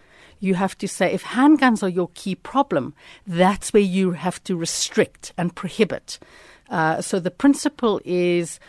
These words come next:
you limit and restrict who owns what weapon for which purpose. So severe restrictions on access to handguns.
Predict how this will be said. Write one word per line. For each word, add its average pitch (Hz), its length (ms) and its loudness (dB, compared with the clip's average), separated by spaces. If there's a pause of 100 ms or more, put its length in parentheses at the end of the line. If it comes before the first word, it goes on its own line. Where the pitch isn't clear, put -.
(140)
you 185 500 0
limit 185 640 2
and 190 180 2
restrict - 560 -2 (100)
who 247 320 4
owns 190 520 4 (100)
what 180 380 0
weapon 180 340 0
for 165 220 -4
which 160 280 -4
purpose. - 520 -4 (400)
So - 220 2
severe 196 600 6
restrictions 208 680 0
on 190 100 0
access - 420 -6
to - 120 -4
handguns. - 720 -4